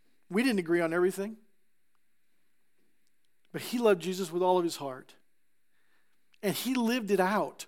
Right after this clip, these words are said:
There's no question he believed it. Now, there are some people who confess it, and their lives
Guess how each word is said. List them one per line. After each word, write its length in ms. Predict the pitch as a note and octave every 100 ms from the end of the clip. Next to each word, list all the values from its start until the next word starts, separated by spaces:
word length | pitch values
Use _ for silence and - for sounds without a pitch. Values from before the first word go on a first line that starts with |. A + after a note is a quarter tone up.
| -
There's 140 | C4
no 140 | C4+ G3+
question 460 | - A#3 A3+ G3
he 100 | D3
believed 420 | C#3+ C#3+ F3+ F3+
it. 220 | C3 - - _ _ - -
Now, 60 |
there 100 | C4
are 40 | C#4+
some 140 | B3+
people 220 | G#3 A#3
who 80 | G#3
confess 580 | G#3 F#3+ - C4+ E4+ -
it, 280 | E3+ F#3+ - - - - -
and 80 | F#3+
their 80 | F#3
lives 540 | G3 A3+ B3+ G#3 -